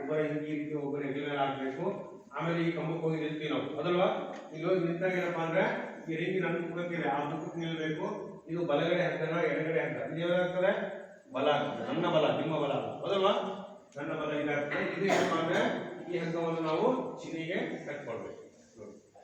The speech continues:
ಸರಳವಾಗಿ. ಮೊದ್ಲೇನಪ್ಪಾ ಅಂದ್ರೆ ಬಾವಿಯಲ್ಲಿ ನೀರು ಸೇರಿದಾಗ ನಾವು ಕೊಡಕ್ಕೆ ಹೆಂಗ್ ಕಟ್ತೀವಲ್ಲ, ಆ ರೀತಿ ಕಟ್ಬೇಕು. ಸರಗಂಟು ಅಂತ ಹೇಳಿ. ನೋಡಿ, ಈ ತರ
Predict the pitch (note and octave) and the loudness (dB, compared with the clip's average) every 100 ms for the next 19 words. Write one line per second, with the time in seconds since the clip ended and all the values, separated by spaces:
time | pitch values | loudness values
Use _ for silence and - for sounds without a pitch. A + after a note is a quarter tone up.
0 | - - D3 F#3 F3 - - - - E3 | -18 -6 2 6 6 6 4 0 -2 -2
1 | F3 F3 E3+ E3+ F3+ G3+ - - - - | 0 0 2 2 4 4 2 -2 -8 -6
2 | C#3 D#3 E3+ E3+ E3+ D#3+ D#3+ D#3+ D#3+ D#3 | 0 2 4 4 2 0 0 2 2 2
3 | D#3+ D3+ C#3+ D3+ D#3 D#3 C#3+ - C#3+ D3+ | 0 0 -2 -2 -2 -2 -4 -4 -2 0
4 | G3+ A3 - - - B2+ D3 C#3+ C#3+ E3+ | 0 -2 -6 -12 -2 2 4 4 0 0
5 | B2+ B2+ A2+ C3+ C#3 C#3 C3+ C3+ C3 C3 | -2 -4 -2 2 2 2 0 -2 -2 -4
6 | - - - - - C#3 C#3 - - | -6 -10 -10 -8 -6 -6 -6 -6 -6